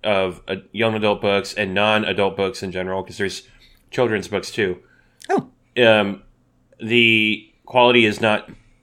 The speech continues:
Speaker 1: there. However, one of the things the audiobook does a lot better, in my opinion, than when I tried to read the book, 'cause this was the only,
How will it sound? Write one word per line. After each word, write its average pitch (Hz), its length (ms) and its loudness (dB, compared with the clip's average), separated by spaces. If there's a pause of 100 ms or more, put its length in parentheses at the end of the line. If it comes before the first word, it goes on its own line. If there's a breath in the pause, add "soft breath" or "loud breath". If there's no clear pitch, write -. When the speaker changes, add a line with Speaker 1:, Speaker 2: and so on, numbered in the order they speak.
(100)
Speaker 1:
there. 104 540 0
However, 123 580 6
one 110 280 2
of 180 80 4
the 156 80 0
things 117 340 -2
the 117 140 0
audiobook 110 480 0
does 104 280 2
a - 80 -6
lot 101 220 -2
better, 143 340 4
in 113 140 -2
my 110 140 0
opinion, 110 340 -2
than 98 220 -4
when 104 100 0
I 101 80 4
tried 113 300 2
to 113 60 -4
read 95 340 -4
the 95 80 -8
book, 95 220 -2
'cause 104 100 -8
this 131 140 -4
was 143 100 -10
the 131 100 2
only, 113 380 2